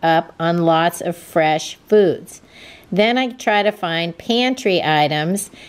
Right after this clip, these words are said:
and I always, in addition, shop for some long-term food storage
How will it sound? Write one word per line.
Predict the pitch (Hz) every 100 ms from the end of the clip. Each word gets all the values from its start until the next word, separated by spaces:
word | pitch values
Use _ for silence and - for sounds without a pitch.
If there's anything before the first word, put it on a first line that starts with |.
| -
and | 175 180
I | 185
always, | 175 185 196 214 220 - -
in | 196 190
addition, | 185 175 220 240 - 156 151 - - -
shop | - - 180 170 170
for | - - 170 165
some | 170 175 165
long-term | 160 165 175 170 180 165
food | 170 - 220 214
storage | - - 160 151